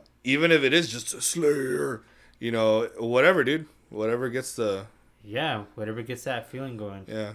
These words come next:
Speaker 1: Even if, if, you know, if it gets the waterworks going or not, it doesn't matter. As long as you feel better.
Speaker 2: Yeah. Sometimes
Speaker 1: Yeah.
Speaker 2: you just gotta let that shit out.
Speaker 1: Yeah. That's true.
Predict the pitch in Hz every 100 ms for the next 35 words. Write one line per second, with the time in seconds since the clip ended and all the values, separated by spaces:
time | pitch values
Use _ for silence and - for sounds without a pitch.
0 | - - 143 269 254 208 202 202 175 -
1 | _ _ _ _ _ _ _ _ 320 214
2 | 175 185 165 180 180 143 117 139 151 151
3 | 156 - 156 165 143 110 131 156 135 127
4 | 92 95 123 107 131 - 107 113 127 117
5 | 104 - 147 104 87 95 _ _ 104 135
6 | 170 139 - _ _ 113 120 - 160 185
7 | 208 196 196 190 185 180 180 185 175 175
8 | 180 196 - - 90 - _ _ _ _
9 | _ _ _ _ - 175 - 247